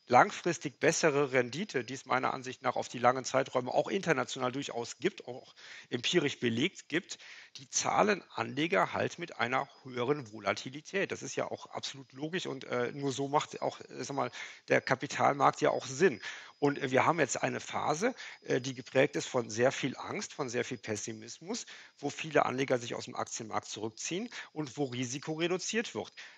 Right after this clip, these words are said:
Da ist es absolut normal, dass bei Nebenwerten die Abgaben stärker sind, weil man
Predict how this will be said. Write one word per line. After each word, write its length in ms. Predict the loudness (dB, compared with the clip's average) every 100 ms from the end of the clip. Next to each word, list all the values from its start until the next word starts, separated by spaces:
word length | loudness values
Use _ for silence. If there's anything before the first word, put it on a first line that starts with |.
| -4
Da 240 | 0 0 -2 _ _
ist 340 | -2 -2 -4 -20 _ _ -6
es 340 | -4 -4 -6
absolut 600 | 0 0 2 0 0 -4 -2
normal, 640 | 0 0 0 6 8 6
dass 280 | 4 0 2
bei 220 | 2 2 -6
Nebenwerten 840 | -8 -6 -4 -4 2 2 2 -10
die 140 | -10
Abgaben 520 | -4 -4 2 2 2 -4
stärker 420 | -4 -4 0 0
sind, 320 | 0 -6 -4
weil 80 | -2
man 160 | -4